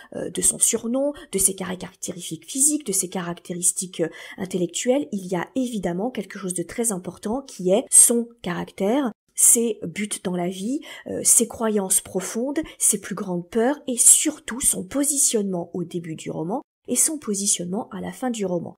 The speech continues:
Bref, ce qu'il a appris au cours de roman,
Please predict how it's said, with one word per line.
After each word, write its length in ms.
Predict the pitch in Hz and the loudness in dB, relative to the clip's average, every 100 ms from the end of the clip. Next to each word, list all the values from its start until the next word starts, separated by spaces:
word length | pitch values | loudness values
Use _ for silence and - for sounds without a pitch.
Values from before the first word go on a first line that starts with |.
| _ _ | _ _
Bref, 360 | 190 214 311 - | 0 2 0 0
ce 200 | - 180 | 0 0
qu'il 300 | - 190 175 | -4 -6 -4
a 160 | 160 - | -6 -2
appris 520 | 240 233 - 262 240 - | 0 0 0 0 0 -2
au 80 | |
cours 300 | 190 - 180 | -4 -8 -8
de 100 | 165 | -6
roman, 320 | 160 160 226 | -4 0 0